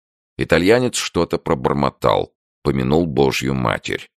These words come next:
Примяв куст, я подошёл к ним, посмотреть, что они увидели. И тоже увидел.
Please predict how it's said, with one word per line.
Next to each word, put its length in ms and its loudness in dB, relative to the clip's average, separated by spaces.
Примяв 760 0
куст, 440 2
я 200 -2
подошёл 520 -2
к 100 -18
ним, 300 -6
посмотреть, 600 -2
что 240 0
они 200 -2
увидели. 600 -4
И 100 0
тоже 460 0
увидел. 560 -4